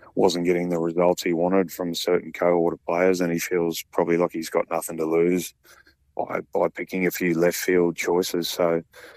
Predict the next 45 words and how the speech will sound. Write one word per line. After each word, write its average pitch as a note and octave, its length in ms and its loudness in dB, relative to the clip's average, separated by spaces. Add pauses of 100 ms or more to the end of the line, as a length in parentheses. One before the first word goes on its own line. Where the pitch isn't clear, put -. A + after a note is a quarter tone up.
(220)
look, A#2 120 4
I C3 180 6
think G#2 180 6
by F2+ 260 4
and E2+ 80 -2
large, F2 460 0
uh, A2 160 0
there's F#2+ 240 2
no G#2 180 4
one F#2 280 0
who's F2 240 -8
not F2 220 0
in F2 100 -6
the F2 80 -6
squad, E2+ 520 0 (180)
uh, E2 300 -2 (120)
who E2+ 260 0
I F2 80 4
would E2+ 140 0
have D#2 120 -12
picked - 260 -4
other E2 240 -2
than D#2 160 -18
probably E2+ 260 0
Michael E2 420 -4
Hooper. F#2 380 0
I F2 120 -4
think F2+ 240 -8
he E2+ 260 -4 (500)
probably F2 320 2
had E2 220 -4
something F2 340 -6
to D#2+ 140 -4
add E2 320 0
to - 100 -6
the E2 80 -2
team, E2+ 480 -4 (220)
uh, D#2+ 160 -6 (400)
you E2 100 -8
know, E2 200 -6 (100)
on F2+ 160 2
and F2+ 160 -2
off F2 180 -2
the - 60 -14
field. F#2 480 0